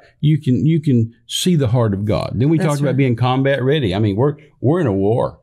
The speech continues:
Speaker 1: and, and we've got to be combat ready.
Speaker 2: That's
Speaker 1: We
Speaker 2: right.
Speaker 1: absolutely have to be. And so we talked about spiritual authority. I told two stories,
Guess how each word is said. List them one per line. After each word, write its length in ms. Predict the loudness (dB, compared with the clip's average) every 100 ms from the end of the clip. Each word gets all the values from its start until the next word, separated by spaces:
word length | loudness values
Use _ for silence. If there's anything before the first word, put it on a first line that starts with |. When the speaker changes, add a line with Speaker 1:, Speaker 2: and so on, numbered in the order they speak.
| _ _ _ _ _
Speaker 1:
and, 240 | -2 -2 0
and 220 | 0 2
we've 260 | 2 0
got 340 | 0 0 -2 -4
to 100 | -4
be 320 | -2 -2 -4
combat 580 | -6 -4 -2 -2 -4 -4
ready. 220 | -4 -4
Speaker 2:
That's 80 | -4
Speaker 1:
We 40 | -4
Speaker 2:
right. 100 | -2
Speaker 1:
absolutely 720 | -2 -2 -4 -4 -2 -4 -6
have 300 | -8 -10 -10
to 80 | -10
be. 160 | -4 -2
And 80 |
so 120 | -2 -2
we 100 | -2
talked 220 | -2 -2
about 120 | -4
spiritual 380 | -2 -2 -2 -4
authority. 340 | -2 -2 -2
I 40 | -2
told 240 | -2 -2
two 140 | -2 -2
stories, 480 | -2 0 0 -2